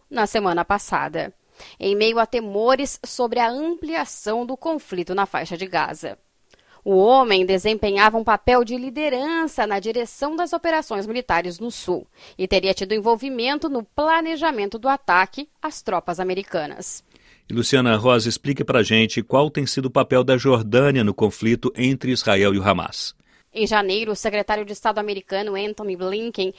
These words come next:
Speaker 1: encontrou-se com Abdullah em Amman e o monarca jordano pediu ao diplomata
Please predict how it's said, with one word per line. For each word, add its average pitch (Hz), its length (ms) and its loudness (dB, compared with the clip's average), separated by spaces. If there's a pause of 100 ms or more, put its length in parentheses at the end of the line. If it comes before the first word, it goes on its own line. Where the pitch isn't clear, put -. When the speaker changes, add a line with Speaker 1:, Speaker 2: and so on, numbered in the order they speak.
(140)
Speaker 1:
encontrou-se 247 800 -6
com 196 240 -6
Abdullah 180 680 -2
em 254 160 -6
Amman 190 360 -4 (400)
e 214 120 -4
o 208 40 0
monarca 190 640 0
jordano 220 440 -2
pediu 294 440 -4
ao 339 120 0
diplomata 170 720 -2